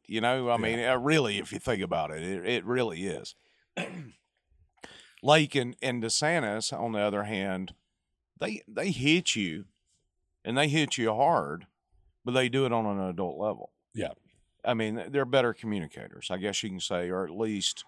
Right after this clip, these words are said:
Speaker 2: Well, I think it's, I think it's just a different style, right?
Speaker 1: Sure.
Speaker 2: Like, me and Trump could debate each other 'cause we just sit there and cut each other down.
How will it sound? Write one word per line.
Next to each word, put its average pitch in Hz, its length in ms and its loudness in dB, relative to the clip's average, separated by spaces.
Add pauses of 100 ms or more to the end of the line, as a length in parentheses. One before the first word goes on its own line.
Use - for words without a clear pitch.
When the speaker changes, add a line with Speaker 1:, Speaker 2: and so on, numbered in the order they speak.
Speaker 2:
Well, 196 120 4
I 160 60 6
think 160 180 0
it's, 127 180 -2
I 147 100 4
think 135 200 0
it's 123 80 -2
just - 180 -2
a 101 40 -6
different 95 340 -6
style, 73 400 -8 (180)
right? 95 220 4
Speaker 1:
Sure. 85 220 -2 (360)
Speaker 2:
Like, 98 240 2
me 135 180 0
and 127 120 0
Trump 117 220 0
could 104 80 -2
debate 92 260 0
each 85 140 -4
other 85 160 -4
'cause 82 120 -10
we 90 120 -2
just 87 180 -4
sit 78 140 -4
there 78 120 -6
and 69 100 -12
cut 78 160 -4
each 71 120 -10
other 64 140 -12
down. - 240 -16